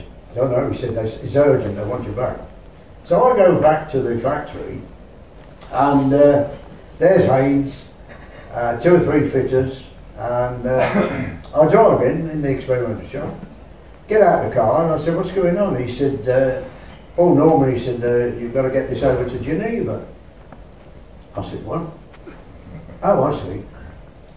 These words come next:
I said, "But it's, it's got all my brake equipment in it. I mean, you have line pressure gauges, decel gauge, pedal pressure gauge. All this is in the car, and this is what I'm doing the brakes."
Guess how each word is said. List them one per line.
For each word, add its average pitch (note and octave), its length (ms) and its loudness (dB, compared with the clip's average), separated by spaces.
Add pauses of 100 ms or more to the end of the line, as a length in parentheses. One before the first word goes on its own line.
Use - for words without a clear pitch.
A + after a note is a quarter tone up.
I D#3 80 -2
said, G3 160 2
"But G#3+ 100 4
it's, G#3+ 100 2
it's - 240 -10
got B3+ 180 -2
all G3+ 100 0
my D3 120 0
brake G#3 300 2
equipment A#2+ 440 -4
in G#2 160 -6
it. - 380 -14
I - 20 -10
mean, D#3 200 0
you A#2 80 0
have G#2 120 -2
line C3+ 320 2
pressure B2+ 260 -2
gauges, A#2+ 520 0
decel B2+ 640 0
gauge, A#2+ 500 -4 (100)
pedal C3+ 220 -2
pressure - 280 -4
gauge. A#2 460 -6 (320)
All G#3 220 4
this D3 160 0
is C3 100 -4
in C3+ 140 -4
the G2 80 -8
car, G#2+ 380 -8
and A2+ 220 -8
this A#2+ 180 -8
is C3 80 -6
what C3+ 180 -4
I'm B2 180 0
doing C3 200 2
the A#2+ 60 -4
brakes." - 360 -2